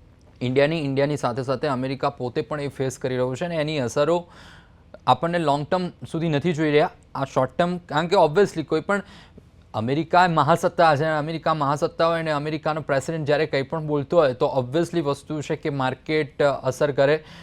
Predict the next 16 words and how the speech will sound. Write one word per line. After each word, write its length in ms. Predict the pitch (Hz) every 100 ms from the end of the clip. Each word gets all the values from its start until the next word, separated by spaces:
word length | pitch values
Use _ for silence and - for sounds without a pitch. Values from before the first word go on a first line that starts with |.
| - - - -
અ, 220 | 104 113 -
અમેરિકાના 760 | 127 139 131 143 143 131 -
પ્રેસિડેન્ટ 520 | 127 131 123 147 143 139 -
તો, 260 | 147 143 139
અ, 300 | 120 117 110 - - -
ફેડના 280 | 135 127 143
જે 120 | 139
ચેરમેન 440 | 139 139 135 151 143
છે 120 | 151
એના 260 | 139 127 143
ઉપર 260 | 139 147
પણ 200 | - 151
ઘણી 140 | 139 147
બધી 180 | 139
ટિપ્પણીઓ 500 | 139 139 - 139 139
કરી, 240 | 123 127